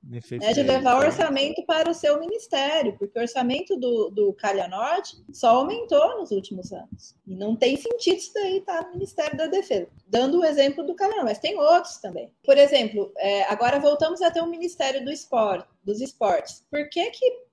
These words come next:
Speaker 1: projeto de alto rendimento, de atletas de alto rendimento,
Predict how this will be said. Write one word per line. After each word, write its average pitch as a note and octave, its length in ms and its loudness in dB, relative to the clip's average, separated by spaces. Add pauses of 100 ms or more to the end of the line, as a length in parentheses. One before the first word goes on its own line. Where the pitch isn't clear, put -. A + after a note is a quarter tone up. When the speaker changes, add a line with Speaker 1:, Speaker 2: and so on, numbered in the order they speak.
Speaker 1:
projeto A#3+ 920 0
de G3+ 920 -6
alto C#4+ 340 2
rendimento, C#4 760 -2
de A3 80 -4
atletas B3+ 580 -2
de B3 80 -4
alto A#3 320 -2
rendimento, A3 800 -6